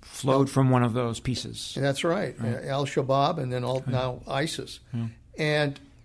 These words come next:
Speaker 2: I, I remember very well saying, "We got, we have to look at the bigger picture here." Because,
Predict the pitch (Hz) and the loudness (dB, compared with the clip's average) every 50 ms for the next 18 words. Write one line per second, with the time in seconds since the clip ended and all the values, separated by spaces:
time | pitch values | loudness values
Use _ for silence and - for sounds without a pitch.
0 | - - _ _ _ - - _ - - 165 185 175 - - 175 175 196 202 202 | -20 -20 _ _ _ -20 -20 _ -2 0 2 2 2 0 0 2 2 2 4 4
1 | 196 196 190 220 240 - 247 165 139 127 123 - - 139 131 165 180 196 226 202 | 4 4 2 2 2 2 2 2 2 2 0 -4 -8 -6 -4 -2 0 0 0 0
2 | 175 170 165 185 185 170 135 127 - - - - _ - - - - - 156 147 | 2 0 2 2 0 0 -2 -4 -10 -16 -20 -20 _ -20 -16 -8 -2 0 2 2
3 | 139 139 135 135 156 165 - 240 208 185 - - _ _ _ _ _ _ _ _ | 2 0 0 0 -2 -2 -2 -6 -6 -8 -12 -20 _ _ _ _ _ _ _ _
4 | _ _ _ - 139 160 202 196 202 214 214 - 165 151 151 160 - - 143 - | _ _ _ -6 -2 2 2 2 2 0 0 -2 -4 -2 -2 -2 -2 -2 -2 -2
5 | 147 123 131 135 135 139 127 117 - - 185 208 - - - 110 - - - - | -4 -4 -2 -4 -2 -4 -6 -8 -6 -6 -6 -6 -6 -12 -14 -14 -14 -14 -16 -18
6 | - - - - _ _ _ _ - - _ - - - _ _ - 139 131 135 | -18 -18 -20 -20 _ _ _ _ -20 -20 _ -20 -20 -20 _ _ -6 -6 -4 -2
7 | - 147 139 135 131 120 107 - - | 0 2 2 2 2 0 -4 -10 -16